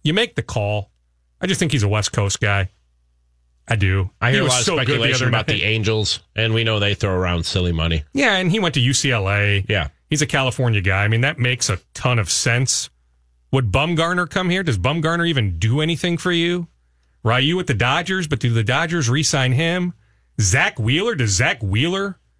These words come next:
Speaker 1: do a lot for you? I think the Twins re-sign Jake Odorizzi. They make him a
Speaker 2: I think you
Speaker 1: qualifying
Speaker 2: almost
Speaker 1: offer.
Speaker 2: have to, but that's not gonna
Speaker 1: Yeah,
Speaker 2: be good enough.
Speaker 1: but I think they give him a four-year deal. I think Jake Odorizzi is back, but you still need to do something else. I think it's more likely they go the trade route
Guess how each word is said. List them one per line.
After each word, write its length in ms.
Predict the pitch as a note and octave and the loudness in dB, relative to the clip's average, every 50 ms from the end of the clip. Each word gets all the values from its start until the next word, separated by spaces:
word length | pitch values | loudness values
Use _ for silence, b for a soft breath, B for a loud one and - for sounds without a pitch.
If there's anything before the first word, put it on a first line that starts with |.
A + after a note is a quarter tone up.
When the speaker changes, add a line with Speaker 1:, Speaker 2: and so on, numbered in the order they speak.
| _ _ _ _ _ _ - | _ _ _ _ _ _ -2
Speaker 1:
do 180 | G#2 - D3 D3+ | 0 2 2 2
a 20 | |
lot 220 | B2+ B2 B2+ C#3 | 2 0 0 0
for 100 | - E3 | 0 -2
you? 100 | D3+ E3+ | 0 0
I 80 | G#3+ A#3 | 0 0
think 140 | D#4+ F4+ - | 0 0 -2
the 80 | - | -2
Twins 600 | C3 - - F#3+ G3 G#3 G#3 G3+ G3+ F#3+ F3 E3 | -2 0 0 0 2 2 2 0 0 0 -2 0
re-sign 720 | C#3+ G#2 G#2 C3 F3 F3+ - - D#3+ C#3+ D3 D3+ D#3 D#3 | 0 0 2 2 2 2 2 2 2 2 2 2 0 0
Jake 220 | B2+ A#2 C3 C#3 - | 0 0 0 0 0
Odorizzi. 580 | D#3 C3+ B2 G2 G2+ A2+ A#2+ G#2 B2 A#2+ B2+ - _ _ _ _ _ _ _ _ _ _ _ _ _ _ _ _ _ _ _ _ _ _ | 0 0 0 0 0 0 0 0 0 -2 -2 -4 _ _ _ _ _ _ _ _ _ _ _ _ _ _ _ _ _ _ _ _ _ _
They 140 | C3+ C3+ C#3 | 0 0 2
make 240 | C#3+ D#3+ F3 - | 2 0 0 0
him 100 | - E3+ | 0 -2
a 40 | D#3 | 0
Speaker 2:
I 60 | B2+ | 0
think 40 | A#2+ | 2
you 40 | D3+ C#3 C3+ - | 0 2 2 2
Speaker 1:
qualifying 240 | - E3 D3 C#3+ D3+ | 2 2 2 2 2
Speaker 2:
almost 140 | C#3 C3 | 2 2
Speaker 1:
offer. 80 | B2+ C3+ | 2 2
Speaker 2:
have 180 | C3+ B2+ B2+ C3+ | 2 0 0 0
to, 140 | B2+ A#2 G#2+ | 0 0 0
but 180 | G2 B2+ C3 - | 0 -2 -2 0
that's 180 | C#3+ C#3 - | 0 0 0
not 80 | D3 C#3+ | 2 0
gonna 100 | - G#3 | 2 2
Speaker 1:
Yeah, 160 | G3 F3+ - | 0 0 0
Speaker 2:
be 80 | B2 A#2 | 0 0
good 140 | A#2+ A#2 A2+ | 0 0 0
enough. 240 | G#2+ G#2 G2+ F#2+ | 0 0 0 0
Speaker 1:
but 80 | - G3+ | 2 0
I 40 | G#3 | 0
think 140 | G3+ B3+ B3+ | 0 0 -2
they 100 | A3+ F#3 | -2 0
give 140 | D#3 F3 E3 | 0 0 0
him 100 | E3 D3+ | 0 0
a 40 | C#3 | 0
four-year 360 | - E3 D3+ C#3+ C3+ B2 A2 | 0 0 0 2 0 0 0
deal. 160 | F#2 G2+ A2 | 0 0 0
I 40 | B2+ | 2
think 160 | E3 A3+ F#3+ | 0 0 0
Jake 200 | A#2+ E3 E3 - | 0 0 0 0
Odorizzi 480 | E3 D3 B2+ A#2 B2 C3 A#2 A#2 A#2 A2 | 0 0 0 2 0 0 2 2 0 0
is 140 | G2 E2+ E2+ | 0 0 -2
back, 560 | D#2+ D#2 E2 F#2 F#2 G2+ A2 B2 B2 - - _ _ _ _ _ _ _ _ _ _ _ D#3 | -6 -4 -2 -2 0 0 0 0 -2 -6 -20 _ _ _ _ _ _ _ _ _ _ _ -2
but 60 | E3 | 0
you 60 | F3 | 0
still 220 | - - - A#3+ | 0 0 0 0
need 140 | B3 A#3 A3 | 0 0 0
to 80 | F3 D#3 | 0 0
do 140 | C#3 E3 D3 | 0 0 0
something 360 | - E3+ D#3 B2+ D3 B2+ A#2+ | 0 0 0 0 0 2 2
else. 400 | A#2+ A#2+ B2+ C3 B2 - - - _ _ _ _ _ _ _ _ _ _ | 2 2 0 0 -2 -4 -6 -6 _ _ _ _ _ _ _ _ _ _
I 60 | F3 | 0
think 120 | A3 C4 F#3 | 0 0 0
it's 140 | D#3+ - D#3 | 0 0 0
more 260 | D3+ E3 F3 E3+ D3 | 0 2 0 0 0
likely 340 | A#2+ C3 C#3+ C#3+ - D#3 C#3 | 0 0 -2 -2 -2 -2 0
they 160 | B2+ B2 A#2 | 2 0 2
go 200 | G#2+ B2 B2 A#2+ | 2 0 0 0
the 100 | G2 G2+ | -2 -4
trade 480 | - - - - - A#2 G#2+ G2+ F#2+ | -4 -4 -6 -2 0 0 0 0 0
route 320 | E2+ D#2+ D#2+ D#2 D2 D2+ | 0 -2 -2 -4 -4 -8